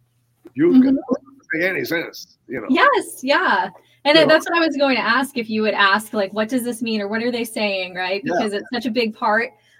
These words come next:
Speaker 2: of the music. But then on the other side of that, you know, when I listen to music, when I don't, when, you know, it's a language I don't understand, I, I think it puts me more in touch with the actual feeling of the instruments, you know, the music where I'm focused on that.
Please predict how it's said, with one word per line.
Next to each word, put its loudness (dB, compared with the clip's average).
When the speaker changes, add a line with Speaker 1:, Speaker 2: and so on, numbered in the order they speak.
Speaker 2:
of 4
the 6
music. -4
But -6
then -6
on -4
the -4
other -2
side -4
of -8
that, -2
you -4
know, 0
when -2
I 2
listen -2
to -2
music, -4
when -6
I -4
don't, -6
when, -4
you -4
know, -8
it's -16
a -4
language -6
I -8
don't -6
understand, -8
I, -2
I -8
think -6
it -6
puts -2
me 4
more 0
in -4
touch -4
with -8
the -12
actual -6
feeling -2
of -4
the -6
instruments, -6
you 2
know, -2
the -4
music -2
where -2
I'm -8
focused -2
on -4
that. -4